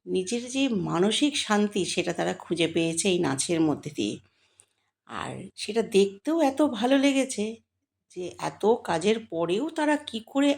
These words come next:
এত এনার্জি নিয়ে নাচ করে, কি করে তারা এত এনার্জি পায়। সংসারে তো সবার ঝামেলা তাদের পোহাতে হয়, একজন বাড়ির মহিলাকে যা পোহাতে হয় আর কি। সমস্ত সবার সুবিধে অসুবিধে সব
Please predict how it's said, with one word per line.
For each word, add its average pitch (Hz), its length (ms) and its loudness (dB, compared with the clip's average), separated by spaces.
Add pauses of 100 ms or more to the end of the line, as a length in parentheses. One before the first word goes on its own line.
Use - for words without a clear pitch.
এত 208 220 -4
এনার্জি 220 680 2
নিয়ে 214 340 -2 (520)
নাচ 170 320 -2
করে, 151 400 0 (920)
কি 233 100 -6
করে 302 300 4
তারা 247 340 2
এত - 300 0
এনার্জি 180 460 4 (120)
পায়। 170 280 -8 (420)
সংসারে 311 500 0
তো 330 140 0
সবার 208 440 2 (460)
ঝামেলা 196 400 -4
তাদের 196 280 -4
পোহাতে 170 380 -6
হয়, 170 280 -2 (1080)
একজন 240 260 -2
বাড়ির 226 260 2
মহিলাকে 190 460 -2
যা 202 120 0
পোহাতে 160 400 -4
হয় 151 280 -4
আর - 120 -10 (100)
কি। - 160 -20 (600)
সমস্ত 330 380 2
সবার 180 400 -2
সুবিধে 180 600 -2
অসুবিধে 185 600 -4
সব 196 300 -2